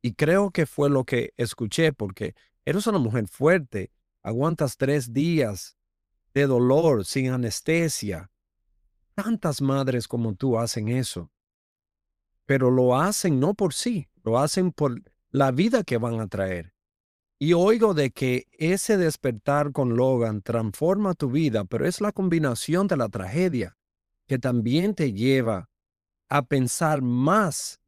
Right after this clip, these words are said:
no en ti, pero a las personas que no te han dado la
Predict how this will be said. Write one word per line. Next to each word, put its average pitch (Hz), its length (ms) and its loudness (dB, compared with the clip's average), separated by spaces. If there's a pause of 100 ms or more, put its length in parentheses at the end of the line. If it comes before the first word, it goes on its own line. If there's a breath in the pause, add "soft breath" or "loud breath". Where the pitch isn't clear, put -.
(420)
no 247 300 2
en 147 180 2
ti, 107 360 -2 (680)
pero 131 180 2
a 127 60 2
las 123 140 -2
personas 156 580 -4
que 127 160 -6
no 135 340 0
te 135 160 -4
han 127 160 -4
dado 120 320 -2
la 101 280 -4